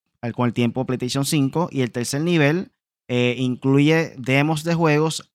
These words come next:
la opción de realizar streaming de juegos en la nube y acceso a una completa biblioteca de mayores clásicos de PlayStation uno, PlayStation dos, PlayStation tres y P S P. Sin embargo, se-, según señala Bloomberg,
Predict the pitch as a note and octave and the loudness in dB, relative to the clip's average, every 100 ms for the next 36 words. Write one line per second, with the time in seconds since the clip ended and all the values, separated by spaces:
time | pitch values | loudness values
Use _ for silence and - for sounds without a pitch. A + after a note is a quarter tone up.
0 | - A#2+ A2+ - B2+ C#3+ C#3 B2 A#2 A2+ | -8 -4 -2 0 0 2 0 0 -2 -2
1 | C3+ C#3 - D3+ D#3+ E3+ E3+ E3 D3 D3+ | -2 -2 0 2 2 0 -2 0 0 0
2 | C#3+ - _ - A#2+ C#3+ D#3+ D3 C#3+ D3+ | -4 -10 _ -8 -2 0 2 4 4 2
3 | G#2 C3 A#2+ A2+ C#3 C#3+ D#3+ C3+ B2+ C3 | 0 -2 -2 -2 0 0 0 0 -2 -2
4 | C3 A2 B2+ D3 C#3+ C3 B2 C3+ C#3 C3+ | -4 -4 -4 0 0 0 -2 -4 -4 -6
5 | C#3 _ - B2 D#3 D#3+ D#3+ D3 - C#3+ | -10 _ -8 0 2 4 4 2 0 0
6 | C#3 D3 C#3+ C#3 - A#2 A#2+ A#2 A#2+ A2+ | 0 0 0 -2 -8 -8 -6 -6 -6 -4
7 | A2+ D3 G3 A3+ _ _ A2 A#2 A#2 A#2 | -2 0 0 -2 _ _ -10 -8 -8 -8
8 | A2 A2 C#3+ F3 - _ _ A#2+ A#2 A#2 | -6 -2 -2 -2 -6 _ _ -10 -8 -8
9 | A2 A2 G#2 C#3+ E3 - _ _ _ C#3 | -8 -8 -6 -2 -2 -4 _ _ _ -6
10 | D3 - _ B2+ B2+ - B2+ A#2+ - - | -6 -10 _ -8 -8 -8 -10 -10 -12 -8
11 | A#2 G#2 - _ _ _ - - F#3 F3 | -6 -6 -10 _ _ _ -2 2 4 4
12 | E3 F3 G3 E3+ D3 C#3 A#2 C3+ C3 C#3 | 2 2 0 2 2 0 0 2 2 2
13 | C#3+ C#3+ D3+ D#3 D#3+ D3+ D#3+ E3 | 2 2 2 2 2 4 2 0